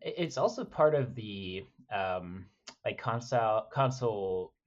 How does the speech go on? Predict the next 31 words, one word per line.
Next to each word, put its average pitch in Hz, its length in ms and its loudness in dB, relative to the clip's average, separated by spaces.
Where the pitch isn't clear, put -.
um, 92 540 -2
maturity 113 480 -2
life 139 200 2
cycle. 202 420 -4
Uh, 113 160 6
'cause 123 140 -2
what 127 120 2
happens 156 400 -2
is - 60 -6
that 104 140 4
a 101 40 0
lot 107 160 4
of 101 60 -2
the 98 80 -6
game 110 320 -4
developers 90 640 -6
need 113 140 -8
to - 100 -10
catch - 400 -2
up 95 300 0
to 87 600 -10
this, 101 180 -8
just - 240 -8
a 98 60 -6
new 101 280 -10
tech 123 460 4
and 92 160 -10
new 90 140 -8
infrastructure 113 840 -6
and 87 140 -8
platform. 156 680 -4